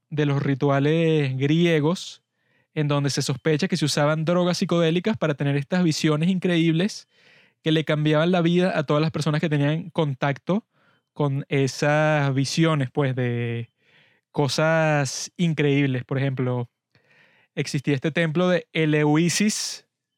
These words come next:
que es el templo en donde era básicamente la central religiosa de la antigüedad, y que el occidente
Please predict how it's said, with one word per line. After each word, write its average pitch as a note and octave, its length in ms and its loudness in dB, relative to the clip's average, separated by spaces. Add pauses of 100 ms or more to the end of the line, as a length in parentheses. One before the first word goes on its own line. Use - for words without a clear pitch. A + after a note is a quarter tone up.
(160)
que - 120 -10
es C#3 40 -2
el C3+ 120 -4
templo D3+ 420 0
en D#3+ 80 0
donde C#3+ 260 -2
era D3 160 2
básicamente D#3+ 760 0 (420)
la D3+ 200 0
central D3+ 800 0 (100)
religiosa D#3+ 1080 0 (480)
de D3+ 120 -2
la C#3+ 80 0
antigüedad, C#3 560 2 (1300)
y D#3 140 0
que D#3 380 0
el D#3+ 160 0
occidente D#3 720 0